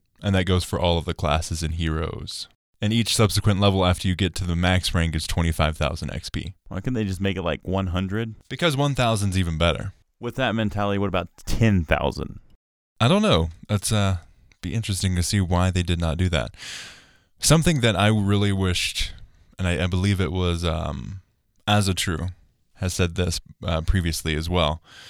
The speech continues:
Speaker 1: is that they would have skins tied to certain levels. I mean, that was something that was really popular in Battlefront twenty fifteen,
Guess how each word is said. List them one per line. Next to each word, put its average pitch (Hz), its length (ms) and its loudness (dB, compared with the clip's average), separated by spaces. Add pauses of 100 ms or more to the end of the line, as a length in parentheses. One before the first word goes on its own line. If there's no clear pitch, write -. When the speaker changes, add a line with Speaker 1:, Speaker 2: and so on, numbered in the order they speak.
(800)
Speaker 1:
is 123 160 2
that 131 140 0
they 147 100 0
would 135 120 0
have 120 360 0
skins 139 480 0
tied 127 340 0
to 120 80 0
certain 110 320 0
levels. 104 640 -2
I 98 100 0
mean, 95 400 0
that 95 200 0
was 110 120 0
something 101 360 0
that 87 120 0
was 87 160 -2
really 90 220 2
popular 90 440 2
in 87 220 0
Battlefront 82 380 0
twenty 87 160 0
fifteen, 85 680 -2